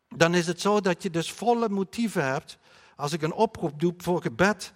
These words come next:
dan komt dat waarschijnlijk op je gebedslijstje. Ik kan me, toen ik zo net daar zat en aan het bidden was voor de preek, toen moest ik aan een situatie denken dat ik, eh, zeg maar, op een O M, eh, zendingsdag was ik en er was een gepassioneerde spreker. Die,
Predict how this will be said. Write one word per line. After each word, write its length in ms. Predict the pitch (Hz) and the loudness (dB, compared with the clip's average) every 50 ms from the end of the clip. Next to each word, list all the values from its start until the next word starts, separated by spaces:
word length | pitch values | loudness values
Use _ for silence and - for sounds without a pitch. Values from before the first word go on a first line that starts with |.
| _ - - - - - _ _ | _ -20 -20 -20 -20 -20 _ _
dan 180 | - 156 139 - | -6 -6 -4 -2
komt 260 | - 208 214 202 - | -2 -2 -2 0 0
dat 200 | 190 165 165 - | -2 -4 -4 -6
waarschijnlijk 560 | 151 156 - - - 202 202 208 196 185 - | -8 -8 -6 -4 -2 -2 0 0 -2 -2 -2
op 140 | 190 175 - | -6 -6 -6
je 120 | - 160 | -8 -8
gebedslijstje. 880 | - 156 131 123 170 165 165 - - - 160 151 151 143 - - 123 113 | -8 -4 0 2 2 2 2 -2 -4 -2 -2 -2 -2 -4 -6 -6 -6 -8
Ik 220 | 123 - - 156 - _ | -8 -8 -12 -14 -10 _
kan 200 | - 175 175 185 | -2 -2 0 2
me, 180 | 175 160 151 160 - 120 120 _ _ | 0 0 0 -2 -8 -18 -20 _ _
toen 180 | - 165 156 | -8 -6 -4
ik 140 | 156 151 156 | -4 -6 -6
zo 280 | - - 156 151 156 151 131 135 139 131 123 | -6 -6 -6 -6 -8 -10 -10 -12 -12 -14 -16
net 340 | 131 135 143 151 156 156 160 - _ _ | -16 -8 -4 -2 -2 -4 -4 -10 _ _
daar 180 | - 151 139 131 | -2 -2 -2 -2
zat 300 | - - 160 165 - 170 | 0 0 -2 0 -2 -4
en 140 | 147 139 | -6 -4
aan 60 | 135 131 | -6 -4
het 80 | 127 | -2
bidden 240 | 120 160 165 170 160 | 0 0 0 0 0
was 220 | 151 156 151 - | 0 -2 -4 -4
voor 140 | - 160 147 | -8 -8 -8
de 100 | 135 139 | -8 -10
preek, 440 | - - 147 160 160 160 165 165 - - - - - - - - - - - _ _ _ _ _ _ | -8 -6 -4 -2 -2 -2 -2 -6 -12 -20 -20 -20 -20 -20 -20 -20 -20 -20 -20 _ _ _ _ _ _
toen 120 | - 147 | 0 2
moest 160 | 170 214 196 | 4 4 4
ik 120 | 202 202 190 | 2 0 0
aan 120 | 170 165 | 0 0
een 80 | 160 156 | 0 0
situatie 640 | - 190 185 - 147 135 151 185 202 - - 185 151 | -2 -4 -4 -4 0 2 2 2 2 0 -4 -4 -2
denken 760 | 165 160 165 185 175 - 170 165 170 170 160 127 131 139 131 | 0 0 0 0 0 0 0 0 0 -2 -4 -8 -12 -10 -4
dat 180 | 131 156 143 156 | -4 -2 -2 -2
ik, 140 | 147 - | -4 -4
eh, 100 | 160 147 | -4 -4
zeg 260 | 135 131 - 156 151 - | -4 -2 -2 -4 -4 -4
maar, 140 | 160 151 | -6 -6
op 180 | 156 156 143 135 | -6 -6 -4 -2
een 360 | 147 135 139 139 143 - - | -2 -2 -2 -4 -8 -10 -8
O 360 | - 156 151 165 - 156 160 | -4 -4 -2 -2 0 0 0
M, 240 | 165 170 170 170 165 | 0 2 0 0 2
eh, 200 | 165 156 156 151 | 2 2 2 2
zendingsdag 720 | 143 - 175 175 185 180 170 170 156 143 180 160 160 - | 2 2 0 0 0 0 -2 -4 0 0 0 0 0 0
was 260 | - 156 156 160 - | -2 -4 -4 -2 -2
ik 180 | 165 151 - - | -4 -6 -6 -6
en 120 | 156 143 | -4 -4
er 60 | 147 139 | -2 0
was 200 | 156 165 156 - | 0 0 0 0
een 180 | 175 160 139 | -2 -4 -6
gepassioneerde 1080 | - - 190 185 - - - - 208 185 - - 202 175 170 170 170 170 170 147 147 131 | -2 -2 -2 -2 -2 0 2 2 2 2 0 -4 -6 -4 -4 -2 -2 -2 -2 -4 -4 -6
spreker. 500 | - - - 131 135 131 123 - 117 110 | -6 -8 -6 -4 -4 -4 -4 -6 -8 -8
Die, 180 | 131 127 107 | -8 -10 -10